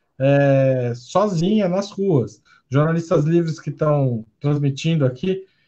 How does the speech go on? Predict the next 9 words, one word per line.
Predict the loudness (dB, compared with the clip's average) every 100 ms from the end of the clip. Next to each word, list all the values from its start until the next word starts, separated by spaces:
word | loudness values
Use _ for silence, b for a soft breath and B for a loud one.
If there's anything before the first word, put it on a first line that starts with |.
| b _
ah, | 2 4 4 2 -2 0
ela | 2 2
foi | 0 -6 -2 -2
formado | 2 2 2 0 0 0 0 0
do | -2 0
dia | 0
pra | 2 2
noite | 4 6 6 2 -4
ali, | -6 -8